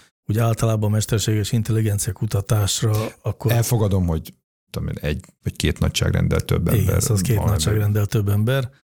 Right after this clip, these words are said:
Speaker 1: és emiatt egy kicsit, ö, kontrollhatatlanabb, de való igaz, hogy van párhuzam, értem a hasonlatot, és egyébként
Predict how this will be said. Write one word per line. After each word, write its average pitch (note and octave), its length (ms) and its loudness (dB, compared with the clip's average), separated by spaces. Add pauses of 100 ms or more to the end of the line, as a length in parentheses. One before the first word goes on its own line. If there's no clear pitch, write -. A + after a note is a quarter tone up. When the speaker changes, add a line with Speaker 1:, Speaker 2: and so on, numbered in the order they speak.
(160)
Speaker 1:
és - 160 0
emiatt A#2+ 380 0
egy A#2 100 2
kicsit, - 440 -2
ö, A#2 220 2 (160)
kontrollhatatlanabb, A#2 1500 0
de E3+ 100 2
való B2+ 280 2
igaz, A#2 260 0
hogy A#2+ 240 -2 (480)
van A2 400 2 (540)
párhuzam, D3+ 680 0
értem B2 380 0
a A#2+ 40 2
hasonlatot, C3 760 0
és B2 140 0
egyébként B2+ 520 -2